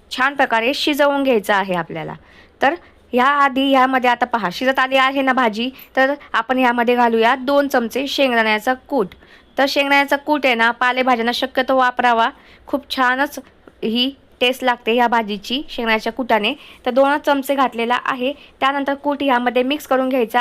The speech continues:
आहे आणि अजून आता आपण आहे ना पाच मिनिटं ही भाजी शिजवून घेऊया, जेणेकरून ह्यातील जे पाणी आहे ना ते अजून पूर्णपणे आटून जाईल. शेंगदाण्याचा कूट घातला ना मग ह्यावर अजिबात झाकण ठेवायची गरज नाहीये, असंच आपण ओपन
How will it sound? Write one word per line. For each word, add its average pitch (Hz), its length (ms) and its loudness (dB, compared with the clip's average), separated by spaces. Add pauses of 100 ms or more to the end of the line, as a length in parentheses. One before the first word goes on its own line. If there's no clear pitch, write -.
आहे 247 300 -2 (260)
आणि 294 280 -2 (240)
अजून 247 300 -2
आता 269 180 2
आपण 247 280 -2
आहे 233 100 -4
ना 233 140 -2 (360)
पाच 277 220 -2
मिनिटं 240 240 0
ही 233 140 -2
भाजी 214 320 -2
शिजवून 247 460 0
घेऊया, 185 280 -4
जेणेकरून 233 460 -4
ह्यातील 233 300 -4
जे 240 80 -2
पाणी 254 300 -2
आहे 269 160 0
ना 240 160 0
ते 262 60 0
अजून 247 300 -2 (280)
पूर्णपणे 262 560 0
आटून 247 380 -2
जाईल. 170 280 -6 (280)
शेंगदाण्याचा 294 440 2
कूट 311 200 -2
घातला 285 320 2
ना 262 120 2
मग 262 100 -2
ह्यावर 254 280 2
अजिबात 262 320 0
झाकण 262 360 0
ठेवायची 233 420 0
गरज 254 400 2
नाहीये, 277 400 0 (380)
असंच 294 300 -4
आपण 277 320 0 (160)
ओपन 254 400 0